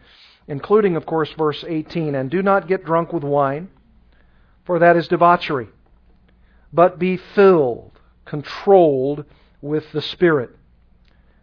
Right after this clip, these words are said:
addressing one another in psalms and hymns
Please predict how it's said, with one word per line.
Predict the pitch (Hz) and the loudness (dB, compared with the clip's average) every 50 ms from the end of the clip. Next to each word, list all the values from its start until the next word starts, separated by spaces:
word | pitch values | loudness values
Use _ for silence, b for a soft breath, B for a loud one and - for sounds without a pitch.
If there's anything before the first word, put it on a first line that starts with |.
| _ _ _ _ _ _ _ _ _ - | _ _ _ _ _ _ _ _ _ -12
addressing | 151 135 113 139 170 208 214 - - 220 196 175 165 - | -10 -6 0 4 4 4 4 4 0 0 0 0 -2 -4
one | 156 143 143 | -4 -4 -2
another | 135 135 135 131 135 147 165 | -2 -4 -4 -4 -4 -4 -6
in | 180 - 165 143 139 139 135 | -6 -6 -8 -8 -6 -8 -10
psalms | - - 180 170 170 175 180 196 208 220 226 - - - b b b b b b b | -8 -2 0 2 4 4 4 2 0 -2 -4 -8 -12 -18 b b b b b b b
and | 156 139 131 135 127 | -8 -8 -6 -6 -8
hymns | 113 120 185 185 185 185 190 196 208 202 196 - - | -6 -4 -2 0 0 0 0 0 -2 -4 -6 -10 -16